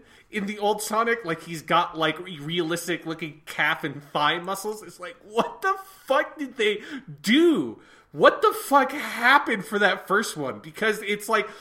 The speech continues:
'cause also the new one has big cartoonish eyes, um, that are really expressive, and the old one is just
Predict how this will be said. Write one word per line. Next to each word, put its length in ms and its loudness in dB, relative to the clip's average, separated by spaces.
'cause 180 -4
also 280 2
the 140 0
new 200 -2
one 180 2
has 280 0
big 400 -8
cartoonish 640 -2
eyes, 500 0
um, 320 0
that 160 0
are 40 2
really 240 -2
expressive, 540 -4
and 180 -2
the 120 -6
old 260 0
one 140 -2
is 160 -6
just 180 -8